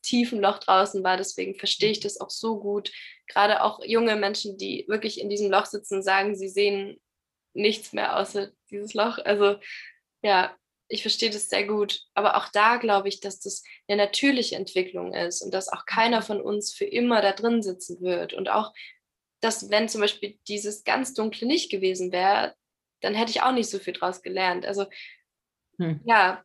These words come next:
Speaker 1: dass es okay ist und ja, dass es auch wieder anders wird.
Speaker 2: Hast du auch das Gefühl, dass wir ta-, ähm, wirklich diese dunklen Löcher alle mal durchwandern? Oder glaubst du, dass da jemand ausgelassen wird?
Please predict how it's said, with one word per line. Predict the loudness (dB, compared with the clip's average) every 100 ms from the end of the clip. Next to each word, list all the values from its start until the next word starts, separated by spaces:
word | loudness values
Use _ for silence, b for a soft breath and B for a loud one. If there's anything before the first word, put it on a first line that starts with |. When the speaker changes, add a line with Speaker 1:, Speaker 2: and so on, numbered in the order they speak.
| -4
Speaker 1:
dass | -4 -4
es | -6
okay | -6 0 4 6 4
ist | 0
und | -6 -4 -4 -8 -18 _ _ _ _ _ _ _ _ _
ja, | 2 4 2 -4 _ _ _ _ _ -10
dass | -10 -8
es | -10 -10 -10
auch | -6 -2
wieder | -2 -2
anders | -4 -6 -8
wird. | -14 -16 _ _ _ -2
Speaker 2:
Hast | 0 4
du |
auch | 4 4
das | -4
Gefühl, | -2 -2 0 0 0
dass | 2 2 0 -4 -14
wir | -4 2 2 2
ta-, | -2 -6 -2
ähm, | 0 0 0 -2 -4 -8 B B _ _ -2
wirklich | 2 4 2 -2
diese | -4 -4
dunklen | 0 2 2 2 2
Löcher | 2 2 0 -2
alle | 0 2 2
mal | 2 2
durchwandern? | 0 0 2 2 4 4 4 2 0 -4 B B B 2
Oder | 6 6
glaubst | 6 2 2 4
du, |
dass | 4 6
da |
jemand | 6 6 4
ausgelassen | 2 0 0 -2 -2 -4 -6 -2
wird? | -4 -4 -12